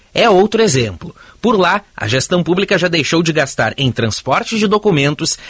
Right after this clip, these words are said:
e até na tinta das impressoras, simplificado para os servidores e também para a população, como explica Túlio Barbosa,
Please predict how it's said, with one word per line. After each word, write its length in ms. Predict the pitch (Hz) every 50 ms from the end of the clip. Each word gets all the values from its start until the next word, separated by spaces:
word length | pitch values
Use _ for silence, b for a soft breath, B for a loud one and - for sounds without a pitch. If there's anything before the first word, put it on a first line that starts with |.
| B B
e 100 | B 170
até 220 | 196 196 - 220 226
na 160 | 233 233 202
tinta 400 | - - - 202 226 233 233 214
das 180 | 220 214 190 214
impressoras, 760 | 214 214 220 226 202 - - 117 98 82 - - - - - B B B B B B
simplificado 760 | - - 190 190 185 202 202 165 185 - - 151 123 101 104 101
para 220 | - 110 110 95
os 60 | 92
servidores 720 | - - 160 185 226 262 202 180 180 202 220 226 - - B B B B B
e 80 | 127 143
também 280 | - 220 220 233 247
para 220 | 240 - 240 247 254
a 40 | 247
população, 680 | 254 254 - 262 262 277 269 - - 160 117 104 87 b b b b b
como 160 | - 131 139 156
explica 460 | 151 - - 180 190 190 - 185 160
Túlio 280 | - - 214 220 233
Barbosa, 540 | 202 233 226 208 147 139 151 160 147 165 160